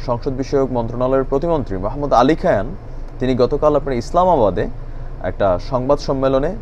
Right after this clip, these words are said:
তিনি যোগ দেন, যেখানে সাংবাদিকরা তাকে কাশ্মীর ইস্যু প্রসঙ্গে নানান ধরনের কথা বা প্রশ্নগুলো জানতে চাচ্ছিল। তো সাংবাদিকরা এই প্রশ্নের এক পর্যায়ে তিনি,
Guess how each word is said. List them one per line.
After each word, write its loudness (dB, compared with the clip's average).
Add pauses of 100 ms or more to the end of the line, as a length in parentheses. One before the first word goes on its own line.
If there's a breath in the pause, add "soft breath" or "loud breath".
(160)
তিনি -2
যোগ -2
দেন, -2 (420)
যেখানে 0
সাংবাদিকরা 0
তাকে 0
কাশ্মীর 2
ইস্যু 0
প্রসঙ্গে -2
নানান -2
ধরনের 0
কথা 0
বা 0
প্রশ্নগুলো -2
জানতে 0
চাচ্ছিল। -4 (1000 loud breath)
তো 0 (340)
সাংবাদিকরা 8
এই 8
প্রশ্নের 4
এক 4 (100)
পর্যায়ে 2
তিনি, -4